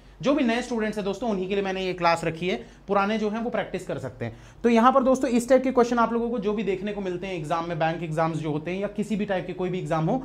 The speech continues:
अगर आपको इस टाइप का कोई क्वेश्चन दिख रहा है, इसको हम बोलते हैं इनइक्वालिटी, ठीक है। तो इसको सॉल्व कैसे करते हैं, ये बहुत ही आसान है, बहुत आसान, मतलब कि आप ऐसे देख के बस ऐसे टिक कर सकते हो, ये गलत हो गया, ई से ए तक जाना है, गलत हो गया।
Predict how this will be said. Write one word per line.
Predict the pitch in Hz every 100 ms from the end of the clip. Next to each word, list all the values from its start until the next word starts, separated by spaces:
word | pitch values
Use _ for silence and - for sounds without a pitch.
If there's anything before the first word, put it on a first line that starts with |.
| - -
अगर | 190 233
आपको | 233 240
इस | 233
टाइप | 226
का | 220
कोई | 220
क्वेश्चन | 202 185 196
दिख | 185 196
रहा |
है, | 190
इसको | 196
हम | 180
बोलते | 165 160
हैं | -
इनइक्वालिटी, | 175 160 165 139 131 110 - - - -
ठीक | 220
है। | 262 - -
तो | 233
इसको | 233 285
सॉल्व | 240 240 285
कैसे | 277 269
करते | 262 - 285
हैं, |
ये | 277
बहुत | 175 180 240 269
ही | 240 180
आसान | 175 185 180
है, | 170
बहुत | 143 170 233 233
आसान, | 180 180 175 190 202
मतलब | 196 185 190 185
कि | 226 262 - - 180
आप | 190 208
ऐसे | 208
देख | 175 165 180 185
के | 208
बस | 202 185 175
ऐसे | 175 180
टिक | 180 175
कर | 151
सकते | 135 131 170
हो, | 196 - - - -
ये | 156 151
गलत | 151 170 170
हो | 175
गया, | 180 214 - - -
ई | 180 175
से | 190
ए | - 170 170
तक | 180 180
जाना | 151 156 175
है, | 175
गलत | 143 120 -
हो | 101
गया। | 107